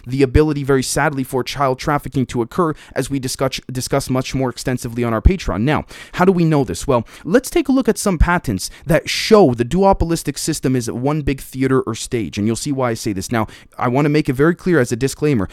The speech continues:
just because patents are filed doesn't mean they have, they've been invented, but look at the timing and coincidence of this. This is patents dot google dot com, all right? So the United, uh, the United States, all right, files a patent for field effect of an anti-gravity flight engine, okay?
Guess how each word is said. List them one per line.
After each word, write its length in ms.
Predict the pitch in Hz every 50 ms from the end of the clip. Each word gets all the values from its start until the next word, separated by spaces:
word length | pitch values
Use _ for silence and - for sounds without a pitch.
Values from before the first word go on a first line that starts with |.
| - - -
just 200 | - 143 - -
because 260 | 175 - - 170 -
patents 420 | - - 165 160 - 170 151 -
are 80 | 147 127
filed 280 | - - 151 135 117
doesn't 180 | 110 110 110 127
mean 120 | 127 127
they 120 | 123 120 123
have, 240 | 120 117 110 - 110
they've 160 | 123 120 110
been 100 | 123 120
invented, 520 | 117 110 107 123 127 139 135 - 113 95 - - - -
but 100 | - 123
look 200 | 117 135 160 -
at 80 | 196 190
the 80 | -
timing 400 | 175 - - 165 147 160 165 156
and 100 | 143 135
coincidence 560 | 127 - 131 120 131 131 - 117 101 85 - -
of 100 | 87 73
this. 200 | 80 78 - - - - - -
This 160 | 135 135 -
is 100 | 139 123
patents 480 | - _ - - 139 151 - 208 190 -
dot 180 | 190 175 165
google 240 | - 180 180 165 165
dot 220 | 151 160 151 147 -
com, 300 | - 180 151 101 71 - - - - -
all 120 | - 127
right? 180 | 127 151 160 -
So 140 | - 143
the 120 | 127 123 127
United, 320 | 131 135 147 170 180 -
uh, 180 | - 127 123 120 117 - -
the 180 | 110 113 120
United 280 | 131 135 151 175 202 190
States, 380 | - - - 117 123 127 - -
all 120 | - 117
right, 180 | 117 123 131 -
files 300 | - - 117 131 143 -
a 20 |
patent 460 | - - 143 107 101 - 117 110 - - - - -
for 240 | - - 143 135
field 380 | 127 - - 175 185 202 220 180
effect 360 | 170 - - 127 113 113 -
of 100 | 127 110
an 80 | 120 117
anti-gravity 720 | 127 143 143 - 147 139 135 131 117 117 110 120 120 113
flight 420 | - - - 110 110 110 110 - -
engine, 400 | - 120 120 117 - - 80 76 -
okay? 320 | 85 95 - 139 127 143